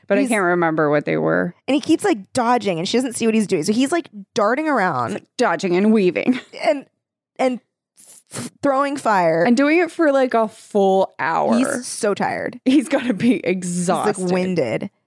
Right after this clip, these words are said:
Speaker 2: I guess he's in high school, so he's got that sweet
Speaker 1: He's got
Speaker 2: young
Speaker 1: that young.
Speaker 2: metabolism. <laughs> Um, so then she shows up and she's like, "Oh my God, let me help you."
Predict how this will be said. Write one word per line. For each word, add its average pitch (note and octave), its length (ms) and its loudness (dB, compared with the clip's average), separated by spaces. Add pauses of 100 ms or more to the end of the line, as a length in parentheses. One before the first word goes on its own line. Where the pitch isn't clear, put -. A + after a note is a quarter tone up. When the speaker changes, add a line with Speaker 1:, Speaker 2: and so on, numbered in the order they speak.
(340)
Speaker 2:
I G#3 60 0
guess C4 140 0
he's A#3+ 120 -2
in G3 100 -2
high F#3 180 -2
school, - 220 -4
so D#3+ 120 -4
he's D3 140 -4
got - 220 -2
that - 200 -2 (600)
sweet - 320 -2
Speaker 1:
He's G#3+ 80 -2
got G#3 180 0
Speaker 2:
young G#3 100 2 (100)
Speaker 1:
that E3 40 -2
young. E3 300 0
Speaker 2:
metabolism. - 1400 -2 (220)
<laughs> - 20 -20 (1600)
Um, A3 640 2 (400)
so C#4+ 220 0
then A#3 260 -2
she C#4+ 220 2
shows A3+ 280 -2
up G3+ 200 0
and G#3+ 160 -2
she's A#3 200 0
like, G3+ 180 2
"Oh G4+ 180 0
my G#4+ 180 0
God, G#4 540 2
let F4+ 100 0
me F#4+ 80 2
help F4+ 320 0
you." C4 420 4